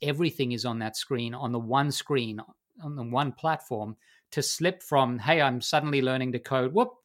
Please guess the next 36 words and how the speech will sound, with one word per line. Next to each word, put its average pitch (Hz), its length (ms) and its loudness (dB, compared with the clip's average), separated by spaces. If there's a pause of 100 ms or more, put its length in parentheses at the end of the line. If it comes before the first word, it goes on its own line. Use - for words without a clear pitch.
turns 151 260 0
out 143 200 2
now 135 200 -2
I'm 123 160 0
on 117 120 -6
Facebook. - 480 -8
Now 127 200 2
I'm 117 140 0
on 113 100 -6
Twitter." 107 280 -10
Now, 135 200 -16 (340)
all 180 180 2
that 185 180 2
stuff 139 480 2
is, 139 300 -6
is 127 140 -2
in 131 100 -2
the 123 40 -2
same 120 280 -4
place. 113 500 -4 (460)
So 147 300 2
it 151 120 0
requires 160 440 4
tremendous 135 420 0
discipline, 120 640 -6
especially 156 420 0
for - 120 -10
kids. 117 480 -2 (800)
I 208 120 4
also 233 260 4
think 220 160 4
in 165 140 4
general 156 400 4
that 135 180 2
kind 147 240 0
of, 117 180 -4